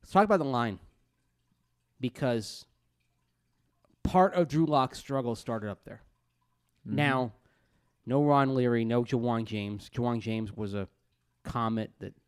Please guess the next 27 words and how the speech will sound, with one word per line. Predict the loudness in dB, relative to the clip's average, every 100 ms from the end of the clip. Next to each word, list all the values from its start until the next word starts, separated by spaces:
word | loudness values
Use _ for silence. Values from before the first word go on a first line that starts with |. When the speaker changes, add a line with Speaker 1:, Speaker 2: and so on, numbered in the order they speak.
| _
Speaker 1:
streaked | -16 -4 -4 -4
across | -6 -2 -2 -6
the |
cosmos | -8 -4 -4 -4 -6
briefly | -8 -10 -10 -6 -6
and | -4
then | -4
was | -6 -4
not | -6 -4
heard | -8 -6
from, | -6 -6 -6 -12 -14
Speaker 2:
<laughs> | -16 -6
Speaker 1:
probably | 0 0 2 0
in |
the | 0
rest | -2 -2 -6
of | -6
twenty | -6 -4
nineteen. | -4 -6 -6 -8 -8 -12 _ _ _ _ _ _ _ _ _ _ _ _ _ _ _ _ _ _ _ _ _ _ _ _ _ _ -18
But | 0 2 2 -2 _ _ _ _ _ _ _ _ _ _ _ _
it | -8 0
wasn't | 2 4 2 2
just | 2 2
a | 0
rough | 2 0 0
day | 2 2
for | -2 -6 -6 -8